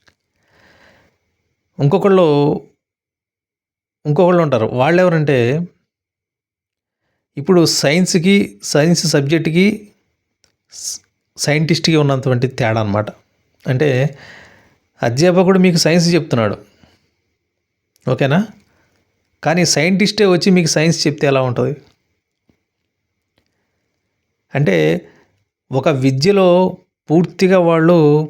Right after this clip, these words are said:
ప్రావీణ్యం ఉండి, అంటే ప్రాక్టికల్‌గా తెలిసి, ఆ విద్యని వాళ్ళు ఆచరించి దాంట్లో ఉద్దండులయ్యి, అది మీకు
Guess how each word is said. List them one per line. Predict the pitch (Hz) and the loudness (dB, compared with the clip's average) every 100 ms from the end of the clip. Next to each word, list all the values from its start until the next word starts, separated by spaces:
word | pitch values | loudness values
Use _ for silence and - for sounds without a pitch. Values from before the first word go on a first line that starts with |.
| - - | -10 -4
ప్రావీణ్యం | 139 160 175 170 151 | -2 0 2 2 2
ఉండి, | 127 127 196 - | 0 0 -2 -2
అంటే | 131 170 139 139 - _ _ - | -2 0 0 -2 -6 _ _ -6
ప్రాక్టికల్‌గా | 143 160 - 180 180 170 | -4 -4 -4 0 0 0
తెలిసి, | 160 - 135 147 185 214 226 _ _ _ _ _ _ _ _ _ | -2 -2 -2 0 0 -2 -4 _ _ _ _ _ _ _ _ _
ఆ | 131 123 | -2 0
విద్యని | 120 120 123 175 | 0 0 0 0
వాళ్ళు | 175 151 117 | 2 2 0
ఆచరించి | 107 135 175 165 160 139 110 - - | 0 -2 0 0 0 0 0 -2 -6
దాంట్లో | 135 127 151 151 175 165 | -2 0 0 0 0 2
ఉద్దండులయ్యి, | 135 117 123 151 160 156 139 160 226 - _ _ _ _ _ _ _ _ _ _ _ _ _ _ _ _ - | 0 0 2 2 2 0 2 0 0 -4 _ _ _ _ _ _ _ _ _ _ _ _ _ _ _ _ -6
అది | 135 170 | -2 2
మీకు | 208 185 180 | 4 2 2